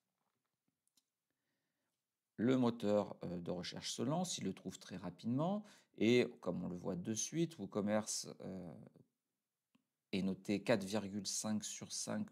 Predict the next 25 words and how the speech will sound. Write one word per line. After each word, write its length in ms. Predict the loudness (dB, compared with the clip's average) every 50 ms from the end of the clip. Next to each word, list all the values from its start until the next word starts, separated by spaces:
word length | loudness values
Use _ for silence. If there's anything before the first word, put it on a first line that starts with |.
| -10 _
par 200 | -12 -12 -12 -6 _
quatre 220 | -4 -4 -2 0
mille 180 | 0 0 0 0
cent 200 | -2 -4 -6 -6
soixante-cinq 640 | -8 -8 -10 -8 -8 -8 -8 -8 -6 -6 -6 -6
personnes. 540 | -4 -6 -6 -4 -2 -2 -2 -2 -2 -4 -8 -12 -18 -20 -20 -20 _ _ _
Il 220 | 0 0 0 -2
compte 380 | 0 0 2 2 2 0 -2 -8
plus 220 | -12 -6 -4 -2
de 120 | 0 0 0
cinq 380 | 0 -2 -2 -2 0 0 0
millions 380 | 2 2 2 2 2 2 2 2
d'installations 680 | 0 -2 -4 -2 -4 -2 -2 -2 -6 -8 -8 -8 -8
actives. 560 | -8 -8 -8 -8 -6 -4 -2 -2 -2 -4 -6 -4
Il 140 | -4 0 0
a 40 | 0
été 240 | 0 0 -2 -4 -2
mis 180 | -2 0 0
à 100 | 0 -2
jour 280 | -2 -4 -6 -6 -6 -6
il 100 | -6 -6
y 40 | -8
a 80 | -10 -10
deux 340 | -10 -4 2 4 6 6 6
jours 400 | 4 2 0 0 0 -2 -4